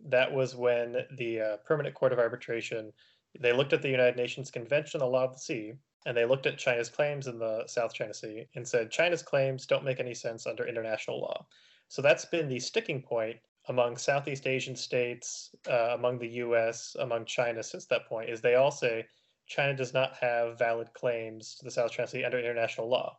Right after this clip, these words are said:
China, since that time, appears to have figured out that there's other ways of enforcing jurisdiction over an area to the point where even if it's not recognized that China owns the South China Sea,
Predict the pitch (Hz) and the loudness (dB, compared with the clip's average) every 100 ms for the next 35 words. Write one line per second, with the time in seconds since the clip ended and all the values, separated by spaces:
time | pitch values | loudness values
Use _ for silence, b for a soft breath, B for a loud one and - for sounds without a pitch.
0 | _ _ _ - - 175 190 202 185 151 | _ _ _ -12 0 4 4 6 6 4
1 | 143 - - 185 - 143 127 - - 156 | 0 -12 -8 -8 -2 -2 -2 -4 -8 -4
2 | 147 147 - - _ _ _ - 139 147 | -4 -4 -8 -16 _ _ _ -8 -6 -2
3 | 160 160 160 139 - 156 131 127 190 123 | 0 0 0 -2 -2 -2 0 2 4 2
4 | 113 - _ _ _ _ _ - 123 143 | 0 -6 _ _ _ _ _ 0 2 2
5 | 127 156 180 160 156 139 127 117 - 151 | 0 2 2 4 4 2 -6 -8 -6 -4
6 | 147 - 117 - 135 127 - 185 185 - | -2 -4 -6 -4 -4 -4 -4 -4 -4 -2
7 | 151 123 117 107 104 104 107 110 - 131 | 0 0 -2 -4 -6 -6 -6 -6 -8 -4
8 | 127 - 135 131 120 123 _ - 196 220 | -2 0 0 2 0 -2 _ -2 2 2
9 | 208 180 - 156 151 131 147 156 120 117 | 0 -4 0 0 0 -4 -4 -4 -6 -4
10 | 73 - - - - 131 - - 127 123 | -4 -6 -10 -16 -4 -2 -2 0 0 2
11 | 123 151 123 123 - 120 127 113 - - | 2 2 0 0 -6 -4 0 0 -2 -6
12 | 123 - - 170 - | -6 -8 -6 -6 -8